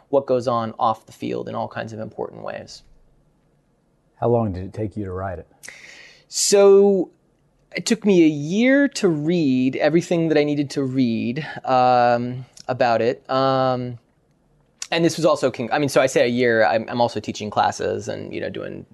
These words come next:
Speaker 1: various other professory things. A year
Speaker 2: Yes,
Speaker 1: to
Speaker 2: and your parent as
Speaker 1: <laughs>
Speaker 2: well.
Speaker 1: And, yeah, and, and, uh,
Speaker 2: <laughs>
Speaker 1: my, my five-year-old beloved daughter, uh, and my wife. And, and so, um, so it took me a year to, to, to, uh,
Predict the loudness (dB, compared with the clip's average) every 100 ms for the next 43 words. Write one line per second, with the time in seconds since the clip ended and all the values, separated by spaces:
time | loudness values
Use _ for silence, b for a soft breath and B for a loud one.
0 | -6 -6 -4 -10 -10 -8 -8 -8 -10 -10
1 | -12 -12 -16 B B B B 2 4 4
2 | 4 4 4 4 2 2 2 2 2 2
3 | 4 4 4 4 4 4 6 6 6 4
4 | 4 4 4 4 4 4 4 2 2 2
5 | 0 2 2 4 4 4 4 4 2 2
6 | 2 4 2 0 B B B -2 2 4
7 | 6 4 2 4 6 4 0 0 2 2
8 | 0 0 0 2 4 6 6 6 6 6
9 | 4 0 -6 -8 -14 -20 _ -8 2 2
10 | 4 4 4 4 2 0 2 2 2 -2
11 | 0 0 -2 -4 -2 2 2 4 2 2